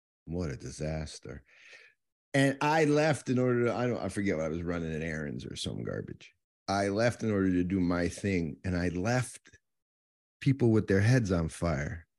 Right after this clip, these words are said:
<laughs> I left the vision that you had of people with their heads on fire. In other words, people communing with God. Think about that. And I think that's a,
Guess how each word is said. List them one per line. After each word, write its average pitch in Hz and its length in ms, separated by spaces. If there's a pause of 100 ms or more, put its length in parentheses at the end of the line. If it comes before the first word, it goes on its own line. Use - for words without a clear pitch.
(160)
<laughs> - 1500
I - 260
left 156 400
the 123 80
vision 127 460
that - 120
you 107 160
had 135 320
of 104 120
people 107 320
with 107 140
their 117 160
heads 117 280
on 98 160
fire. 57 480 (240)
In 104 100
other 98 180
words, 92 200
people 101 480 (340)
communing 101 400
with 87 140
God. 98 360
Think 190 220
about - 360
that. - 180 (920)
And 120 100
I 180 120
think 226 260
that's 196 260
a, 180 140